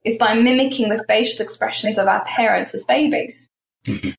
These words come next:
Speaker 1: Um, and so if we haven't had that interaction as growing up, because the brain use, um, loses its neuroplasticity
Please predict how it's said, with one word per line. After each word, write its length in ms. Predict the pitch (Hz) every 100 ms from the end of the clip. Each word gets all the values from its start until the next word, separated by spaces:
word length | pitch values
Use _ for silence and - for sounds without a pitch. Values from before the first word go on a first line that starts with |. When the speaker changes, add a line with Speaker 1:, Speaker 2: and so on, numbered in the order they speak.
| _
Speaker 1:
Um, 280 | 214 220 214
and 80 | 202
so 120 | -
if 220 | 220 226 240
we 120 | 262
haven't 300 | 254 254 233
had 200 | 233 208
that 180 | 202 -
interaction 580 | 202 - 190 - - 196
as 100 | -
growing 340 | 196 185 180
up, 280 | 185 381 - _ _
because 260 | 214 240 220
the 80 | 202
brain 480 | 208 208 208 208 -
use, 280 | 202 196 -
um, 180 | 196 196
loses 360 | 208 202 202 196
its 180 | -
neuroplasticity 1040 | 196 190 185 160 - 220 - - - -